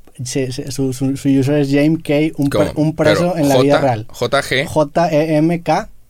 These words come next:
Speaker 1: un preso en la vida real. Y es un vato que está en la cárcel, güey. Y hace videos desde la cárcel.
Speaker 2: ¿En qué cárcel?
Speaker 1: El güey está en una cárcel en Estados Unidos. El vato es de ascendencia, de ascendencia latinoamericana. No me acuerdo si era hon-, hondureño o guatemalteco.
Speaker 2: Ok.
Speaker 1: Este, y,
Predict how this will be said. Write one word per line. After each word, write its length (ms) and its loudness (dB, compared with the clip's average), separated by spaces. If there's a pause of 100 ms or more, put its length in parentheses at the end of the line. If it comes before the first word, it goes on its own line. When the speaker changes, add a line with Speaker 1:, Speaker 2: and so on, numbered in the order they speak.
(180)
Speaker 1:
un 160 -2
preso 260 0
en 60 2
la 80 2
vida 160 0
real. 340 -4
Y 60 -4
es 60 -2
un 60 2
vato 140 0
que 20 -6
está 120 -6
en 60 -2
la 60 -4
cárcel, 300 -4
güey. 140 -12 (260)
Y 120 2
hace 240 0
videos 400 4
desde 240 0
la 120 -2
cárcel. 520 -4
Speaker 2:
¿En 120 -8
qué 100 -6
cárcel? 460 -4
Speaker 1:
El 140 -2
güey 120 0
está 160 -4
en 60 2
una 160 0
cárcel 300 0
en 60 2
Estados 300 -2
Unidos. 360 0
El 80 -2
vato 260 -2
es 80 -6
de 60 0
ascendencia, 800 -2
de 140 -4
ascendencia 680 0
latinoamericana. 1000 -4
No 80 -8
me 80 -4
acuerdo 220 -6
si 100 -8
era 140 -2
hon-, 180 -2
hondureño 540 -4
o 20 -8
guatemalteco. 680 -10
Speaker 2:
Ok. 600 -10
Speaker 1:
Este, 580 -8
y, 320 -2